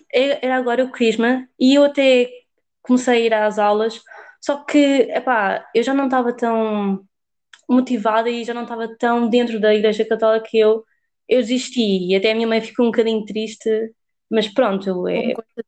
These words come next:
Speaker 2: decisão?
Speaker 1: Hã?
Speaker 2: Como com essa decisão?
Speaker 1: Sim, sim, ela, ela às vezes até diz que é uma pena, só que não vou fazer algo que já não sinto. Pronto, é isso mesmo, já não sinto.
Speaker 2: Pois, pois, perce-,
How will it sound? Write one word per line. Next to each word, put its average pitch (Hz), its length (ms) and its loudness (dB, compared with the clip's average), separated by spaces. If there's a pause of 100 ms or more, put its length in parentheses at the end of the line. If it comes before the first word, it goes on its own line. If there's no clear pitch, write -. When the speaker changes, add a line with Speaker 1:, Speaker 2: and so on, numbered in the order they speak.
Speaker 2:
decisão? 220 420 -10 (880)
Speaker 1:
Hã? 214 120 -2 (680)
Speaker 2:
Como 202 200 -12
com 202 100 -6
essa 208 200 -8
decisão? 226 440 -10 (920)
Speaker 1:
Sim, 277 560 0
sim, 262 360 0
ela, 208 500 2
ela 220 320 2
às 214 80 -4
vezes 220 160 -6
até 220 140 -4
diz 220 200 -6
que - 100 -4
é 220 40 4
uma 220 320 -2
pena, 233 320 0
só 269 240 -2
que 262 200 0
não 226 140 0
vou 214 100 0
fazer 220 300 2
algo 220 320 0
que 233 160 -4
já 226 160 0
não 240 160 -2
sinto. 262 460 0 (720)
Pronto, 285 280 -2
é 196 120 2
isso 226 360 -4
mesmo, 214 400 -8 (400)
já 190 60 -4
não 202 100 -2
sinto. 226 340 -4 (800)
Speaker 2:
Pois, 220 340 -14 (220)
pois, 202 280 -16
perce-, - 240 -20